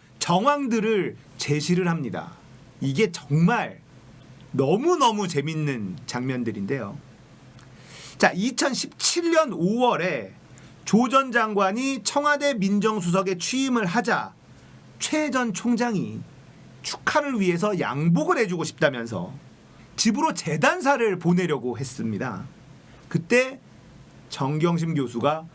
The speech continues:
거절한 일을 거론을 합니다. 자, 이 얘기에 이 최성해는 직접 거절했는지 물어보고 거절했는지는 기억이 안 난다.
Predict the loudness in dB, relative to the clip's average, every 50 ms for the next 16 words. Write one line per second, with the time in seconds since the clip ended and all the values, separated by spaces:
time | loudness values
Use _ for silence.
0 | -20 -20 -16 -12 -6 -4 -2 -2 -2 -2 -2 -2 -2 0 0 -2 -2 -2 -4 -4
1 | -2 -2 -2 -2 -2 -4 -6 -10 -14 -16 -20 -20 -20 -18 -16 -8 -6 -4 -4 -4
2 | -4 -4 -4 -4 -6 -6 -6 -8 -10 -12 -16 -18 -20 -20 -20 -20 -20 -20 -20 -20
3 | -20 -20 -20 -20 -20 -20 0 4 4 4 4 2 -2 -2 0 2 2 2 2 0
4 | 0 0 0 0 0 0 -2 -4 -6 -8 -12 -16 -14 -2 0 0 0 0 0 -2
5 | 0 0 0 0 0 -2 -2 -2 -2 -2 -4 -4 -6 -8 -10 -16 -20 -20 -20 -20
6 | -18 -8 -6 -4 -4 -4 -4 4 4 4 4 4 0 -2 0 0 2 0 0 0
7 | 0 -2 -2 -2 -2 -2 -2 -2 0 2 4 4 4 2 0 -2 0 2 2 2
8 | 2 2 0 0 0 -2 -2 -2 -2 -2 -2 0 0 0 0 0 0 0 -2 -2
9 | -4 -6 -6 -6 -6 -8 -10 -10 -12 -14 -16